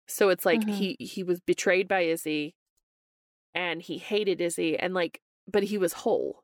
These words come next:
Speaker 1: He was still
Speaker 2: Mm.
Speaker 1: whole, and he was still
Speaker 2: Yeah.
Speaker 1: that bravado. And, um, for him to cut to seeing Izzy as,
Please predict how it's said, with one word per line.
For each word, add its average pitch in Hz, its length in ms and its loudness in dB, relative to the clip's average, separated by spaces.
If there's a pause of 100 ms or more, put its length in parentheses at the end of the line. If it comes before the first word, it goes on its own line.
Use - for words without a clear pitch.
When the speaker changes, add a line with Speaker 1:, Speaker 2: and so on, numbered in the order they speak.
(140)
Speaker 1:
He 208 120 -2
was 190 120 0
still 262 180 2
Speaker 2:
Mm. - 40 -6
Speaker 1:
whole, 190 500 2
and - 100 -4
he 185 140 -4
was 180 100 -4
still 185 260 2
Speaker 2:
Yeah. 208 160 0
Speaker 1:
that 156 280 0
bravado. 143 800 -2 (560)
And, 165 580 0 (120)
um, 156 580 -4 (1200)
for 208 140 4
him 220 180 0
to 196 140 0
cut - 300 0 (100)
to 175 180 2
seeing 180 320 -4
Izzy 175 320 -2
as, 160 160 -2